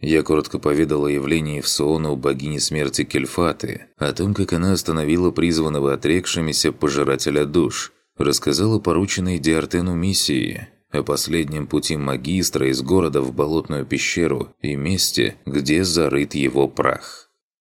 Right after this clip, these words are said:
"Камень души теперь у меня. Твой отец попросил меня закончить начатое им дело, и богиня, похоже, одобрила его выбор. Еще он просил передать, что очень тебя любит", сказал я, переведя взгляд на портрет мастера смерти.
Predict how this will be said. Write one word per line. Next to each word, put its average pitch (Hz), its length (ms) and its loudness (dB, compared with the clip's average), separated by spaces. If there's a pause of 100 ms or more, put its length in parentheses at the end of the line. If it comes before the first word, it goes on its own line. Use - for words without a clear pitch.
(140)
"Камень 82 380 -2
души 82 260 2
теперь 85 320 0
у 82 40 0
меня. 69 420 -6 (320)
Твой 71 260 4
отец 82 240 0
попросил 73 480 0
меня 71 220 -4
закончить 80 500 -2
начатое 73 520 0
им 71 180 -4
дело, 69 420 -2 (100)
и 76 120 0
богиня, 71 460 0
похоже, 76 600 0
одобрила 71 640 0
его 65 360 0
выбор. - 520 -4 (220)
Еще 71 380 0
он 98 100 2
просил 82 340 2
передать, 71 640 0
что - 280 0 (100)
очень 95 340 0
тебя 73 280 0
любит", 67 500 -2 (480)
сказал 67 440 0
я, 82 260 -2 (100)
переведя 76 460 0
взгляд 80 440 0
на 80 120 -4
портрет 71 560 -2
мастера 67 500 -2
смерти. - 720 -8